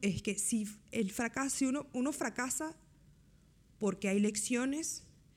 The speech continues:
que tenía pendiente. Y para mí, este, esto que yo veo como un fracaso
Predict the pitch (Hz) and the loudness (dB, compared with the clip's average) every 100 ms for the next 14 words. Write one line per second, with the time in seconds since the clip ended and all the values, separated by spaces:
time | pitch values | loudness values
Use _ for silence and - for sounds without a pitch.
0 | - - - - - 214 202 185 165 190 | -20 -20 -20 -20 -2 0 2 2 0 -2
1 | 170 139 120 - - - - - - - | -2 -4 -8 -18 -20 -20 -20 -20 -20 -20
2 | - - - 226 220 220 202 208 226 269 | -20 -16 -4 0 0 -2 0 2 4 4
3 | 302 - 196 156 240 233 196 - 233 233 | 0 0 -2 0 -4 -2 -2 0 2 2
4 | 180 180 196 220 185 170 190 190 196 - | 4 2 2 2 2 2 -2 -2 -4 -4
5 | 233 | -8